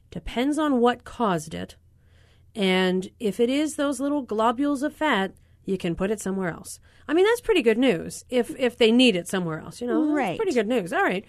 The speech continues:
Speaker 2: And we can also camouflage it. A lot of times I'll do a non-surgical technique if it happens to be a fat pocket. I, if there's an area underneath that looks like it has a shadow,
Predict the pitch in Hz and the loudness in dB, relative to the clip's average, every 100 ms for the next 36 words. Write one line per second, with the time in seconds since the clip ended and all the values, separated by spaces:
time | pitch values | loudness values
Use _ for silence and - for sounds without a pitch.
0 | - - 294 _ _ _ 277 285 320 339 | -10 -8 -10 _ _ _ -8 -6 -6 -6
1 | - 208 - 254 262 240 - - - - | -6 -8 -6 -6 -4 -4 -6 -10 -10 -14
2 | - 202 202 202 202 208 185 190 175 185 | -8 -4 -4 -4 -6 -6 -6 -6 -6 -6
3 | 175 180 208 220 180 165 - - 175 170 | -6 -4 -4 -4 -8 -10 -14 -10 -10 -8
4 | 175 185 175 - 214 - 277 - 180 165 | -10 -10 -12 -8 -8 -6 -6 -8 -10 -10
5 | - 175 175 - - - 165 - - - | -10 -8 -8 -10 -10 -12 -10 -12 -12 -20
6 | - - _ 196 190 190 - 202 - 196 | -20 -20 _ -4 -4 -6 -6 -6 -4 -4
7 | 190 185 185 185 190 190 202 196 196 190 | -4 -4 -4 -4 -6 -8 -6 -4 -2 -2
8 | 180 175 185 202 - 180 - 196 180 - | -4 -2 -2 -4 -4 -10 -8 -8 -6 -8
9 | 175 190 185 175 175 - - 175 202 247 | -8 -8 -8 -8 -10 -12 -8 -6 -4 -4
10 | 302 | -6